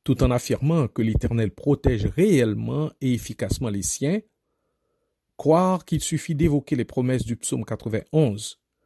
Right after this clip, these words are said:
pour devenir automatiquement invincible, c'est fonctionner avec une pensée magique.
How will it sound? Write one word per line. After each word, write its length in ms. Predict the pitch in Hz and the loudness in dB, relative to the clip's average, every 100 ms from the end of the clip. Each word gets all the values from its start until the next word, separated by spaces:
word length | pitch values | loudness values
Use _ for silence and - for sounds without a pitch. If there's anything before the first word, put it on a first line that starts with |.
| _ _ _ | _ _ _
pour 180 | 127 113 | -2 2
devenir 420 | 131 135 139 139 - | 2 2 2 2 0
automatiquement 920 | 170 165 170 147 143 - 123 - 123 - | 0 2 2 2 4 2 2 -4 -6 -4
invincible, 760 | 147 131 110 95 - 170 202 208 - _ _ _ _ _ _ _ _ _ _ | -2 0 -2 -4 -4 -2 -2 -4 -10 _ _ _ _ _ _ _ _ _ _
c'est 160 | - 139 | 2 2
fonctionner 640 | - 185 - 139 123 160 | 2 -2 0 -2 0 2
avec 180 | 139 117 | 0 0
une 160 | 123 113 | -4 -4
pensée 320 | 127 110 156 | -2 2 2
magique. 480 | 113 113 117 - | 2 -2 -4 -6